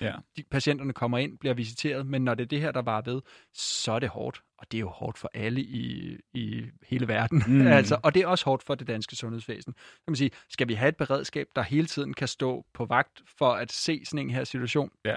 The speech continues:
Speaker 2: Det er nok ikke pengene værd i længden,
Speaker 1: Nej.
Speaker 2: øh, kan man så sige. Men måske har man været,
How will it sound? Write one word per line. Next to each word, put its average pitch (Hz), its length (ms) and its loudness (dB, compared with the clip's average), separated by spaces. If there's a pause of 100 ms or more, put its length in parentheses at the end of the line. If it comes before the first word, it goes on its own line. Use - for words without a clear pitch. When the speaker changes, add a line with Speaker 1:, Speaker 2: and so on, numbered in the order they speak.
(100)
Speaker 2:
Det 135 80 6
er 131 40 6
nok 120 320 4 (200)
ikke - 320 -6 (100)
pengene 131 340 6
værd 123 260 4 (100)
i 156 80 6
længden, 143 560 4
Speaker 1:
Nej. 139 220 6
Speaker 2:
øh, 139 80 6
kan - 200 4
man 139 100 4
så 147 100 0
sige. 143 240 4 (320)
Men 170 240 6
måske 175 460 2
har 160 140 2
man 139 200 2
været, 135 360 2